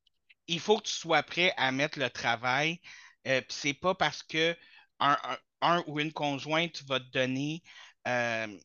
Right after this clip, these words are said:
quelque chose que t'as besoin, puis un autre partenaire va te donner ce que t'as besoin, que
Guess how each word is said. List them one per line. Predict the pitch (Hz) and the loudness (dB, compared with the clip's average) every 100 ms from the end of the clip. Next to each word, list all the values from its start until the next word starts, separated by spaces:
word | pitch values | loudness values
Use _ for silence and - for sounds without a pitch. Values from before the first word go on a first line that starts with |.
| _ _ _ _ _ _ _ _ _ - | _ _ _ _ _ _ _ _ _ 0
quelque | 160 147 139 | 0 2 -2
chose | 175 170 | -2 -2
que | 147 | -4
t'as | 143 | -2
besoin, | 131 127 160 | -2 -2 -2
puis | 160 139 | 0 0
un | 131 | 0
autre | 151 | -2
partenaire | - 143 139 135 156 | 0 0 -2 0 0
va | 143 | -2
te | 131 | -4
donner | 127 127 143 | -2 -2 -6
ce | |
que | - | -10
t'as | 135 131 135 | -8 -10 -6
besoin, | 120 120 131 165 - - - _ | -6 -4 -4 -4 -8 -20 -20 _
que | _ | _